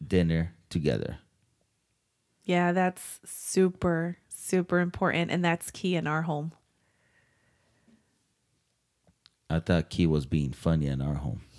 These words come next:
Speaker 2: Okay, well, key number two. <laughs>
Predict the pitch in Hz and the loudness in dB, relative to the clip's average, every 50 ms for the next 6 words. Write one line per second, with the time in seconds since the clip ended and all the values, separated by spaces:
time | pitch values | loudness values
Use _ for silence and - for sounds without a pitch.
0 | - - _ _ _ _ _ _ _ _ - 180 180 - - - - - _ - | -20 -20 _ _ _ _ _ _ _ _ -4 -4 -4 -4 -6 -10 -12 -12 _ -10
1 | - - - - _ _ _ _ _ _ _ _ _ _ _ _ _ - - 202 | -10 -10 -10 -12 _ _ _ _ _ _ _ _ _ _ _ _ _ -8 -4 -4
2 | 180 175 160 - - - - - _ - - - - - - 359 - - 320 | -2 -2 -4 -6 -8 -10 -12 -14 _ -12 -12 -10 -8 -2 -2 0 4 6 6